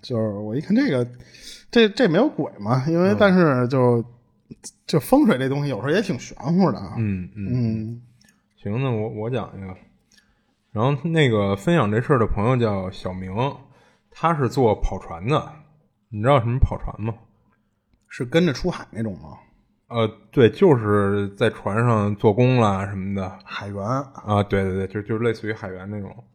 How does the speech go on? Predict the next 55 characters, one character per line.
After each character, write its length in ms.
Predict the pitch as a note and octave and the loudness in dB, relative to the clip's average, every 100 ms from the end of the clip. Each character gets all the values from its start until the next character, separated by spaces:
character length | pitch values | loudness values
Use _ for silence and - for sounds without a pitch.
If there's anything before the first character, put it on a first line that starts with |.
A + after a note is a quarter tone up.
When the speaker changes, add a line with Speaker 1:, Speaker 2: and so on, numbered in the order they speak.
| _ _ _ _ _ _ _ _ _ _ _ | _ _ _ _ _ _ _ _ _ _ _
Speaker 2:
然 140 | G#2+ D3+ | 0 4
后 80 | |
不 80 | - | 6
过 160 | F3 C#3+ | 8 8
是 120 | C#3+ | 6
货 320 | E3 A3+ D3 | 4 6 8
船 260 | - G#2 G#2+ | 6 2 2
还 140 | A2+ | 4
是 100 | A2+ | 2
渔 140 | G2+ A#2+ | 0 -4
船， 280 | B2 F#2+ | -6 -8
他 80 | A#2 | -4
没 140 | B2 B2+ | -2 -4
说 260 | - C#3+ | 0 2
啊。 240 | G2 F2 F#2 - - | 2 -2 -14 -18 -6
就 120 | A2 | -4
是 60 | |
他 160 | - F3+ | 0 4
有 100 | D3 | 4
一 80 | A#2 | 4
个 80 | D#3 | 2
朋 340 | - F#2+ A2 | 0 -4 0
友 180 | C#3+ G2+ | 2 2
叫 320 | - G2+ G2 | -2 -4 -2
小 240 | F#2+ A2+ A#2+ | -2 2 2
虎， 420 | - - G2 F#2+ - _ _ _ _ | 0 -6 -4 -4 -8 _ _ _ _
就 140 | A2 | -4
是 60 | - | 0
跟 100 | D3+ | 2
他 100 | D#3+ | 2
一 120 | B2 | 2
起 180 | - B2+ | 2 4
跑 180 | A#2+ | 4
船 240 | F#2+ E2+ F#2 | 2 -6 -6
的。 160 | F#2 - _ _ _ - | -10 -12 _ _ _ -4
然 100 | B2+ | 0
后 80 | D#3 | 0
小 180 | - | 0
明 240 | G2+ G2 A#2+ | 0 0 2
呢 160 | D#3+ | 4
在 140 | B2 B2+ | 6 6
厨 260 | - C3+ | 4 -2
房 200 | D3 A2+ | 2 2
工 180 | C#3 G#2+ | 2 0
作， 240 | G2 F2+ - | -2 -6 -8
然 100 | G#2 | -4
后 60 | A2+ | 0
这 80 | B2 | 0
小 240 | - B2 | 4 2
虎 260 | - G2+ - | 2 -8 -6
是 160 | G2 | -6
做 380 | G2+ A#2+ G#2 F#2+ | -4 0 0 0
后 220 | F#2+ C3 | -2 -6
勤 280 | A2 G2 G2 | -6 -8 -4
的。 280 | B2 - | -4 -4